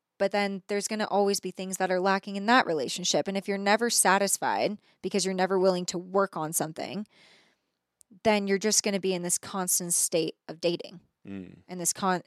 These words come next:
Speaker 1: constant state of not being satisfied. And I'm no, I, like, I'm not a relationship expert, but I also think, like, you being satisfied comes from yourself too.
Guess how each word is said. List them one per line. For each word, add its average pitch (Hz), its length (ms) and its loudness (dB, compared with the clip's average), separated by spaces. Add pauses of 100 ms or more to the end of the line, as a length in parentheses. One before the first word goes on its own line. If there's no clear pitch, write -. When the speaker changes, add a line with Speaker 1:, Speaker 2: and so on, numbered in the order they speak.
(140)
Speaker 1:
constant 185 420 -2
state 180 280 2
of 160 120 -8
not 165 220 -2
being 175 180 -8
satisfied. - 680 2 (1700)
And 208 160 2
I'm 254 180 8
no, 262 200 10
I, 190 180 8
like, 196 320 4
I'm 196 140 2
not 220 160 8
a 214 40 8
relationship 190 560 2
expert, 160 440 -2
but 170 100 -4
I 175 260 0
also 185 300 -2
think, 170 300 -6
like, 160 260 -2 (300)
you 202 260 0
being 180 300 -2
satisfied 165 880 2 (180)
comes 170 360 -4
from 156 540 -6 (160)
yourself - 580 -2
too. - 340 -4